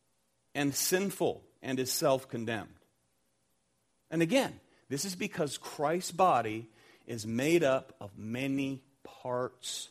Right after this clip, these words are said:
for a particular purpose. All right? So let's go back and let's look at verses twelve and thirteen. Verse twelve, "For just as the body is one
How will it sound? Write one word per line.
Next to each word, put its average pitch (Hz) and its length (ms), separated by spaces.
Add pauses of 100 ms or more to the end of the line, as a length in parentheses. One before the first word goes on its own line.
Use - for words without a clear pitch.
(420)
for 120 320
a 117 120
particular 110 720
purpose. - 960 (1000)
All - 60
right? 143 240 (1120)
So 113 100
let's 123 140
go 180 120
back 151 320 (140)
and 113 80
let's 117 160
look 127 140
at 113 60
verses 110 260
twelve 110 320
and 95 100
thirteen. - 440 (3000)
Verse 127 180
twelve, - 300 (560)
"For 113 100
just 131 340
as 170 140
the 175 80
body 147 360
is 113 240
one 113 540